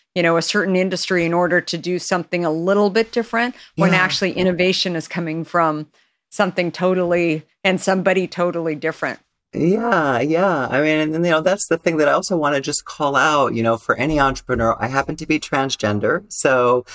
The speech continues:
Speaker 2: you know, um, for any aspiring entrepreneur or founder who is L G B T Q, you know, don't let anyone,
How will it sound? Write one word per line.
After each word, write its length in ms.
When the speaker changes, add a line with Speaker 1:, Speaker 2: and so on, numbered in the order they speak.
Speaker 2:
you 100
know, 340
um, 360
for 140
any 220
aspiring 680
entrepreneur 680
or 40
founder 480
who 120
is 220
L 200
G 180
B 220
T 200
Q, 640
you 140
know, 140
don't 240
let 140
anyone, 680